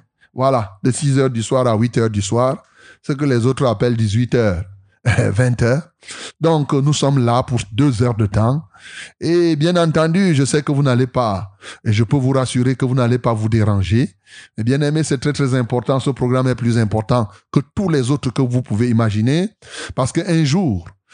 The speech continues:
à, bien entendu, à Success Radio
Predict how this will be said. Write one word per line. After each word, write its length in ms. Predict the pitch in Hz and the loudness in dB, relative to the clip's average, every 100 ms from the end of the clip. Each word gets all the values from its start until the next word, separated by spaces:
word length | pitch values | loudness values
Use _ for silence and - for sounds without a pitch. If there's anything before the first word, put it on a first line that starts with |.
| - - | -20 -6
à, 540 | 131 127 117 107 101 - | -2 2 2 0 -2 -2
bien 180 | 117 143 | 0 2
entendu, 500 | 139 135 135 131 131 | 2 0 0 2 0
à 60 | |
Success 400 | 117 131 - 135 | 0 -2 -2 -2
Radio 680 | 123 131 110 123 151 202 | 0 0 0 0 0 -2